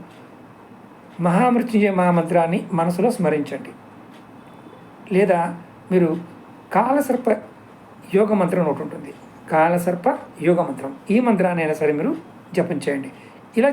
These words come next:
చేస్తూ ఉంటే మీకు ఈ సర్పదోషాల యొక్క, అంటే కాలసర్పదోషం యొక్క ప్రభావాలను తగ్గించుకోవడంలో మీకు ఉపయోగపడుతుంది ఈ ప్రయోగం.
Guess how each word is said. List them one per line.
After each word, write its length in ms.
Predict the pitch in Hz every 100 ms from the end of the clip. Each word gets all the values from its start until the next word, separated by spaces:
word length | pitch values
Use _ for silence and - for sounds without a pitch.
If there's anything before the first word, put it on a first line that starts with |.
| 277
చేస్తూ 300 | 254 262 247
ఉంటే 300 | 196 170 170
మీకు 360 | 156 156 151 - - - - 202
ఈ 160 | 202 - 302
సర్పదోషాల 800 | - 294 285 240 226 220 196
యొక్క, 220 | 185 - -
అంటే 220 | 165 -
కాలసర్పదోషం 920 | - 165 202 214 214 214 180 180 180
యొక్క 260 | 165 143 -
ప్రభావాలను 600 | 147 180 180 151 151 208 - - - - - - - - -
తగ్గించుకోవడంలో 760 | 170 160 190 - 160 147 170 196 - - -
మీకు 260 | 175 277 - - - - - -
ఉపయోగపడుతుంది 580 | 185 180 165 - 143 - - -
ఈ 60 | 180
ప్రయోగం. 440 | 170 - 139